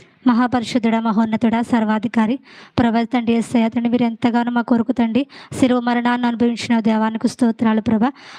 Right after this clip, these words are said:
అయ్యా తండ్రి, ఇప్పుడు రెండో మాట చెప్పుటకు ప్రభు యేసయ్య తండ్రి నేను సిద్ధపడుచుండగా ప్రభా, మీరే నాకు సహాయం దయచేయండి ప్రభా. నీ కృప ద్వారా మమ్మల్ని భద్రపరచమని తండ్రి. అయ్యా తండ్రి, నా నోటి ద్వారా తండ్రి యేసయ్య తండ్రి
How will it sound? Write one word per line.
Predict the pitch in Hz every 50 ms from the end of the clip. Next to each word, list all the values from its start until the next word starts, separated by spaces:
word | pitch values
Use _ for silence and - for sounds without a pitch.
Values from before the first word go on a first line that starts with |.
| - -
అయ్యా | 240 240 240
తండ్రి, | 240 - 254 247 247
ఇప్పుడు | 254 220 254 254
రెండో | 247 240 240 247 240 240 254
మాట | 247 254 262 233
చెప్పుటకు | 247 - - 277 233 - 262 - 247 226 254
ప్రభు | - - 233 226
యేసయ్య | 233 233 - - - 240 220 220
తండ్రి | - 240 226 233
నేను | 233 233
సిద్ధపడుచుండగా | - - 254 208 233 226 - 240 226 226 - - 254 226 214 220 226
ప్రభా, | 220 226 226 220 240 262 - - - - - - 269
మీరే | 247 247 254
నాకు | 247 254 247 294
సహాయం | 247 - 302 262 202 226 247 240 247 254 254
దయచేయండి | 247 254 240 226 - - - 226 208 214
ప్రభా. | 233 220 214 226
నీ | 220 226
కృప | 226 - 240 220 -
ద్వారా | 254 220 233 226 226 233
మమ్మల్ని | 233 233 226 226 233 220
భద్రపరచమని | 226 220 208 240 240 226 254 240 - - - 247 247 240
తండ్రి. | 226 - 233 233 240 262 - - - - - - -
అయ్యా | 262 240 240
తండ్రి, | 240 262 254 247 247
నా | 247 240 240
నోటి | 240 233 233 214 233
ద్వారా | 220 233 233 240
తండ్రి | 240 - 233 233 240
యేసయ్య | 220 - - 254 233
తండ్రి | - 247 220 240